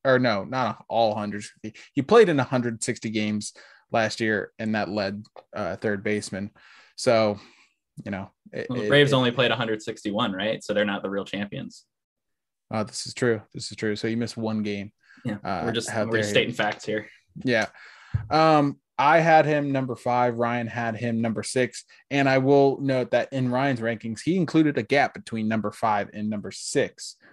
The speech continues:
Speaker 1: So he did have a gap between his number five and his number six being Austin Riley.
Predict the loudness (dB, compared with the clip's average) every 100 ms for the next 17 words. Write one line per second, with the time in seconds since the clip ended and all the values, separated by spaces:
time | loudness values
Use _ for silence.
0 | _ 0 2 2 -2 0 0 2 0 0
1 | -2 -2 -6 -10 -8 -6 -6 -6 -6 -4
2 | -2 -2 -4 -8 -10 -8 -6 -6 -8 -8
3 | -8 -8 -10 -12 -10 -10 -10 -14 -14 -10
4 | -2 0 0 -2